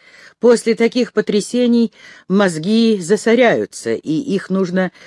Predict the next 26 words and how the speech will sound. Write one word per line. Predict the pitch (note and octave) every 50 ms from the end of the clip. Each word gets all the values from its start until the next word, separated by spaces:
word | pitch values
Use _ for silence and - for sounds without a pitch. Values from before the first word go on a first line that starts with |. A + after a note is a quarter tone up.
| - -
регулярно | - E3 F#3+ G3+ E3+ F3+ F3+ F#3+ G3+ G#3+ G#3 G#3 G3+ F3 G3 F#3
промывать | - - F3+ F3 F3 E3+ E3+ F#3 F3
спиртом». | - - - _ - A#3 - - _ - - - _ _ _ _ _ _ _ _ _ _ _ _ _ _ _ _ _ _ _ _ _ _ _ _ _
Никто | - G#3+ B3 C#4+ - - - E4+
не | E4 D#4 D4+
возражал. | C#4 A#3+ G3 E3+ C#3 G2+ E2+ F#2+ F#2+ F#2 F#2 _ _ _ _ _ _ _ _ _ _ _ _ _ _ _ _ _ -
Взяли | B3 B3 A#3+ D4+ C#4+ C4+ C4+ B3+
в | A3+ -
коммерческом | - B3+ B3 C4 C#4 B3 - - F#3+ - - F#3 E3+
ларьке | E3 E3 D#3 D#3 - F3 E3
бутылку | D#3 D3+ - - D#3+ D3+ - D3+ D3
водки | C#3 C3+ B2+ - - G#2
«Кристалл», | - - G#2 G#2+ - - - - F#3 G3 G#3 G#3 G3 _ _ _ _ _ _ - _ _
большую | - G3 G#3+ - - D4 C#4 A3 F3 D#3
пиццу | - A3+ A#3+ B3 A#3+ - - - B3+ B3 A#3+ A3+ _ _ _ _ _ _ _
в | - - -
похожей | A#3 A#3+ - - B3+ A#3 G3+ A#3+ A#3
на | A3+ A3+ A3
диск | F#3 A#3 G#3+ - _
твёрдой | - - F#3+ A#3 A3+ G#3 F3+ G3+ G#3+
коробке, | - - G#3+ G#3+ A3 A3 G#3+ - _ - - G#3+ G#3 - _ _ _ - _ _
две | - F#3 A3 D4 C#4
бутылки | G3+ F3+ F#3 - F#3+ F3+ F3 - F#3
коньяку | F3 - F#3 F3+ F3 F3 - - F#3
«Белый | D#3+ D#3 D#3+ D3+ D#3 C#3+ - -
аист» | - G3 A#3 B3 B3 B3 A#3+ - - - _